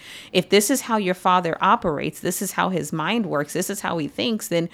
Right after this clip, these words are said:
you pattern yourself after him, letting the Holy Spirit bring that to the surface in your life so that you can converse with him, that you can talk with him, you can understand him. And when you read his scriptures, you see the heart of God. You see what he truly desires and how it all works together,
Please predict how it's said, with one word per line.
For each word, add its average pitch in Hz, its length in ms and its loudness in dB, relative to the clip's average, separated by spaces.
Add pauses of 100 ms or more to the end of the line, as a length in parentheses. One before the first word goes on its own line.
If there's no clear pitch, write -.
(280)
you 226 360 2
pattern 196 380 2
yourself 185 440 -2
after - 320 0
him, - 400 -10 (260)
letting 202 440 2
the 180 80 0
Holy 208 320 -4
Spirit 196 460 -2 (300)
bring 208 380 2
that - 180 -4
to 196 140 -2
the 175 100 0
surface 165 460 -4
in 170 200 -2
your 156 140 -4
life 180 420 0 (220)
so - 140 2
that 190 120 4
you 214 200 2
can 190 360 -2 (120)
converse 220 480 2
with 185 120 2
him, 156 220 0
that 160 100 0
you 277 140 6
can 285 140 8
talk - 320 2
with 196 120 2
him, 165 240 4
you 196 200 0
can 214 100 0
understand 220 680 0
him. 156 300 0 (400)
And 196 460 4
when 196 240 4
you 190 160 0
read 240 280 2
his 202 120 4
scriptures, 208 580 0
you 190 80 2
see 190 200 -2
the 170 120 0
heart 170 200 2
of 165 120 0
God. - 260 -6
You 185 100 -2
see 190 220 -2
what 180 160 -2
he 165 80 -2
truly 233 360 -2
desires 156 500 -2
and 151 120 -2
how 208 240 2
it 202 60 4
all 180 120 4
works 180 280 -2
together, 147 440 -2